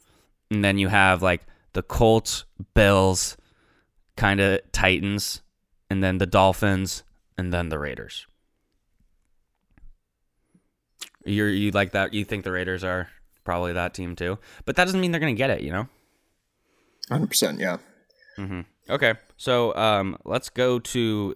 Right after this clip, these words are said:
Speaker 1: this next game. Texans take care of the Patriots twenty-seven to twenty. Um, this is the first time the Patriots are below five hundred since two thousand.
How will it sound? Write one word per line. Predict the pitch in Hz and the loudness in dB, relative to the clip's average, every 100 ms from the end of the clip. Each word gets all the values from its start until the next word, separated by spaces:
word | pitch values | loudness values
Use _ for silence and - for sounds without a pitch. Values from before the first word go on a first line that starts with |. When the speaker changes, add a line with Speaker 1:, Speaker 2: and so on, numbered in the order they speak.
| - | -8
Speaker 1:
this | 98 - | -10 -6
next | 104 - | -6 -8
game. | 95 98 92 | -8 -6 -6
Texans | - 107 - 107 95 | -4 -4 -2 -4 -2
take | 110 90 | -6 -2
care | 101 | -2
of | |
the | 90 | 0
Patriots | - 95 - 92 - | 0 0 -2 -6 -4
twenty-seven | - 98 - 92 90 | -6 -4 -4 -4 -4
to | |
twenty. | 85 - 107 107 107 101 - - - - | -8 -6 -4 -2 0 -2 -8 -20 -20 -6
Um, | 92 90 87 78 71 _ _ _ _ | -2 0 -2 -6 -14 _ _ _ _
this | 110 104 | -10 -10
is | 107 | -12
the | - | -10
first | - 101 - | -4 -4 0
time | 104 98 | -2 0
the | 90 | 0
Patriots | 101 98 98 92 | -2 0 -4 -4
are | 85 | -6
below | 85 87 92 | -6 -4 -4
five | 92 98 92 | -2 -2 -2
hundred | 95 92 95 | -4 -6 -8
since | - 87 | -10 -14
two | - - 98 | -10 -8 -6
thousand. | 87 80 87 101 | -4 -4 -4 -8